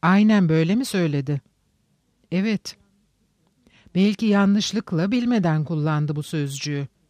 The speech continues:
Başka bir şey söylemek istiyordu belki." "Hayır,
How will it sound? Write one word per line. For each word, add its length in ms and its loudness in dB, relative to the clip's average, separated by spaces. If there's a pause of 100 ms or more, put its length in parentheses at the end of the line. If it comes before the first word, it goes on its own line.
(220)
Başka 320 -4
bir 60 -6
şey 220 -2
söylemek 420 0
istiyordu 560 -4
belki." 460 -4 (840)
"Hayır, 520 -4